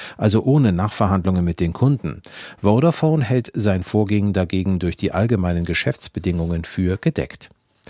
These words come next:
Wenn es um Geldwäsche geht, verstehen viele Länder keinen Spaß. Urlauber, die sich im Ausland etwas Teureres kaufen wollen,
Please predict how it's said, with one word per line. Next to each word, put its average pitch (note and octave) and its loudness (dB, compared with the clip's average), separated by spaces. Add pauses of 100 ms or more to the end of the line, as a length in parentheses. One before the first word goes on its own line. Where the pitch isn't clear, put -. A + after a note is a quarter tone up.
(320)
Wenn A#2+ 4
es B2 0
um A#2+ 2
Geldwäsche A2 0
geht, G2 -2
verstehen A2+ -2
viele E3 2
Länder F#2+ 2
keinen F2 -2
Spaß. - -2
Urlauber, B2+ 2
die E2+ -4
sich E2 -4
im F#2+ -2
Ausland G2+ 0
etwas F#2 -2
Teureres G#2 0
kaufen G2+ 2
wollen, G#2+ 4